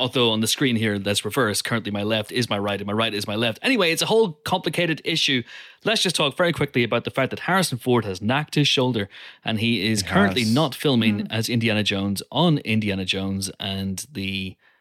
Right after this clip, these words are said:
Speaker 1: whatever the hell they're gonna call it. Uh, but they're gonna film around him, or just the, sh-, the side of him is not injured. <laughs> So if he's just, if most of the movie he's just in profile wincing, then you'll know <laughs> what happened. But the man is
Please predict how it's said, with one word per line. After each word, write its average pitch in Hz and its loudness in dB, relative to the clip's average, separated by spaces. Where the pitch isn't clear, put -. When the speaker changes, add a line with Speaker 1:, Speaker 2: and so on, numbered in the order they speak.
Speaker 1:
whatever 101 2
the 98 -2
hell 98 -2
they're 92 -2
gonna 87 -6
call 98 -2
it. - -4
Uh, 107 0
but 110 -2
they're 110 -4
gonna 113 0
film 120 4
around 117 2
him, 85 -8
or 110 2
just 113 -4
the, - -4
sh-, - -2
the - -10
side 107 0
of 101 0
him 104 2
is 98 -2
not 110 -2
injured. 101 -4
<laughs> 139 -2
So - 0
if - -2
he's 175 -2
just, - -2
if 156 -4
most 170 2
of - -10
the 165 2
movie 147 4
he's 127 2
just 135 0
in 127 -2
profile 107 0
wincing, 123 0
then 131 0
you'll 113 2
know 135 0
<laughs> - -10
what 147 -4
happened. - -8
But 175 4
the 202 6
man 220 4
is 165 4